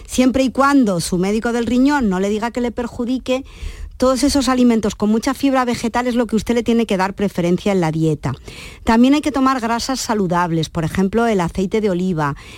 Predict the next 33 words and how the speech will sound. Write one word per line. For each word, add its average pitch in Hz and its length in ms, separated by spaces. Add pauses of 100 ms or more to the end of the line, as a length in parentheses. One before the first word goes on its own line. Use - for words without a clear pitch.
(120)
que 190 120
viene 208 300
muy 226 240
bien 226 260
para 226 280
prevenir 180 400
el 202 100
estreñimiento. 160 840 (720)
Y 240 180
hay 294 180
otras 294 380
cosas 277 420
a 220 60
las 196 120
que - 140
le 190 80
prestamos 254 500
menos 254 240
atención, 226 460
pero 208 160
que - 100
también 196 300
son 240 340 (140)
importantes, 170 800
como 170 320
hacer 240 420 (400)
un 240 140
poquito 254 400
de 226 60
ejercicio 214 640
todos 220 200
los 175 220
días. 151 480